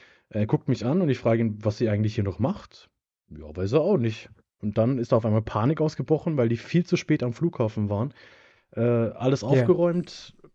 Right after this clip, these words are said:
Speaker 1: äh, Ho-, Taxi gerufen, hingefahren. Und dann hätten sie den Flug fast noch, noch mehr verpasst. <laughs> Weil, ähm, er hatte,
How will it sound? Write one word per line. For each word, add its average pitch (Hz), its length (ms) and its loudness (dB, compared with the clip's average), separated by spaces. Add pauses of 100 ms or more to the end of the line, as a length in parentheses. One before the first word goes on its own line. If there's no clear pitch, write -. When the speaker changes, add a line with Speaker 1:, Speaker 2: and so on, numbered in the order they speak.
Speaker 1:
äh, 107 340 -6
Ho-, 110 160 -2 (200)
Taxi - 320 2
gerufen, 156 480 0
hingefahren. 165 580 0 (460)
Und 117 120 -2
dann 139 100 4
hätten 147 160 0
sie 143 80 0
den 147 80 0
Flug 160 200 2
fast 139 220 0
noch, - 260 0 (540)
noch 139 260 0
mehr 120 220 4
verpasst. - 520 -2 (800)
<laughs> - 460 -10
Weil, 127 500 2
ähm, 117 540 0 (480)
er 110 100 -2
hatte, 127 480 2